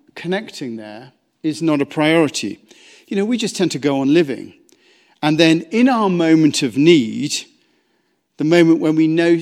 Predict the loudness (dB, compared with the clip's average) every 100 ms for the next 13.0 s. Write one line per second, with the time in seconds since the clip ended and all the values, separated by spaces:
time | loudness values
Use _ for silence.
0 | -4 -6 -2 -2 -4 -8 -4 -4 -4 -4
1 | -2 -2 -2 4 6 6 2 -4 -8 -10
2 | -16 _ _ _ -10 -2 0 0 -2 -4
3 | -4 -6 -8 -8 -8 -10 -4 -2 -2 -2
4 | -4 -4 -6 -8 -10 -10 -6 -6 -4 -8
5 | -8 -8 -6 -6 -4 -8 -14 -20 _ _
6 | _ -20 _ _ _ -4 -2 0 0 2
7 | 2 2 0 0 0 -2 -6 _ _ _
8 | _ _ _ -6 -2 0 -2 -4 -8 _
9 | -4 -4 -4 -8 -8 -2 -2 -2 -6 -6
10 | -6 -6 -6 -8 -6 -6 -6 -8 -8 -6
11 | -4 -2 0 0 2 0 -4 -6 -8 -6
12 | -6 -6 -6 -4 -4 -4 -4 -4 -6 -16